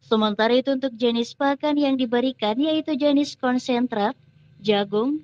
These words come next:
dan dedak. Untuk campuran pakan konsentrat sendiri yakni tepung ikan tuna yang berasal dari Laut Nusa Tenggara Timur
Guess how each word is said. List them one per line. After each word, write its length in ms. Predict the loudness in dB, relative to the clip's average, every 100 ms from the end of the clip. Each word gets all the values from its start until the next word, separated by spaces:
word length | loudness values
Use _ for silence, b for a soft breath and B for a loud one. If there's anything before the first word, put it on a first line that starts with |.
| -2
dan 240 | 2 2
dedak. 320 | 2 -2 -4 -10 _ _ _ _ _ _ _ _ _ _ _ _ -2
Untuk 240 | 0 2 0
campuran 400 | 0 0 2 2
pakan 400 | 2 0 0 0
konsentrat 640 | 0 0 0 0 0 -2
sendiri 560 | -2 0 2 2 2 2
yakni 320 | 0 0 -2
tepung 320 | -2 -4 -4
ikan 320 | -4 -2 -2 -2
tuna 400 | -2 0 -2 -4 b b b
yang 160 | -2
berasal 400 | 0 0 0 -2
dari 240 | 0 0 0
Laut 400 | 0 0 0 0
Nusa 320 | -2 0 -2
Tenggara 400 | 0 0 0 0
Timur 320 | 0 0 0